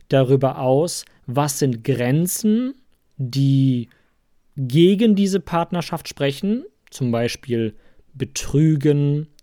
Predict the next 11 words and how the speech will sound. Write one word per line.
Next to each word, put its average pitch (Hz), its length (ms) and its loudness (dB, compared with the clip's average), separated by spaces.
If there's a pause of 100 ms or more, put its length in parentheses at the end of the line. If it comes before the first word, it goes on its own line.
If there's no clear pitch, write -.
(260)
oder 131 260 -4
ähnliches. 131 720 -2
Das - 140 -8
ist 139 160 -8
eine 120 160 -6
klare 143 680 -2
Grenze. 165 760 -2 (720)
Aber 214 640 2
welche 175 800 0
möglichen 202 840 0
Erwartungshaltungen 139 1500 -2